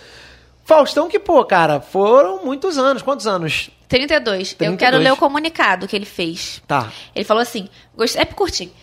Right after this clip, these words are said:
Speaker 2: "Gostaria de deixar aqui registrada a minha gratidão à Globo, onde aprendi muito e com o qual tive a honra de viver nos últimos trinta e dois anos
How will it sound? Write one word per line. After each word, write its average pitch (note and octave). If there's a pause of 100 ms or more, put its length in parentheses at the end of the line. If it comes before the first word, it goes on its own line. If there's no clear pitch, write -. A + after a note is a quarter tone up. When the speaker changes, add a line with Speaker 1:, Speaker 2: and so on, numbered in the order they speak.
(140)
Speaker 2:
"Gostaria C4+
de C#4+
deixar C4+
aqui B3+
registrada B3
a B3
minha A#3+
gratidão B3
à D#4+
Globo, A#3+
onde B3
aprendi A3
muito A3+
e B3+
com A3
o G#3+
qual A#3+
tive A#3+
a G#3+
honra C#4+
de B3+
viver A#3
nos A#3
últimos B3
trinta C#4
e C4+
dois C4
anos A3